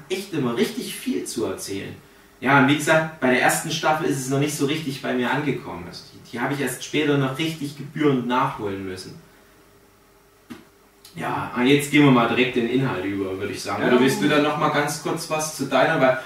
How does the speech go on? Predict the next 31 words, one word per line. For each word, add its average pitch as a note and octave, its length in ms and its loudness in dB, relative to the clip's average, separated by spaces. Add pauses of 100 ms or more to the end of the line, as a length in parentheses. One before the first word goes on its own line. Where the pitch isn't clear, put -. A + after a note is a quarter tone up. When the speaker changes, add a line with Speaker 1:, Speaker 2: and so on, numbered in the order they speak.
(120)
Speaker 1:
du E3+ 80 0
hast - 180 4
ja, G#3+ 80 6
glaub G#3+ 240 6
ich, F#3 160 0
auch - 280 6
schon G3 580 0 (320)
am E3 180 2
Anfang A#2+ 400 2
geguckt, G#2+ 460 -4
oder? B2 120 -2
Speaker 2:
Nee, C#3 260 6 (280)
also C3+ 180 -2
Speaker 1:
Nee? C#3+ 140 4
Speaker 2:
ich F3+ 60 4
hatte E3+ 240 2
den D3 520 4
Kinofilm A3 640 -4
gesehen F#3 320 -2 (200)
Speaker 1:
Mhm. C3+ 400 2 (1500)
Speaker 2:
und D#3 1040 2 (280)
dann D3+ 180 4
aber D3 180 2
nichts C#3+ 300 4 (260)
von C3+ 160 0
der B2 160 0
Serie. G3+ 880 -2 (1300)
Das C#3+ 100 -8
heißt, C#3+ 220 -2
ich D3 60 -10
hab D#3+ 240 -2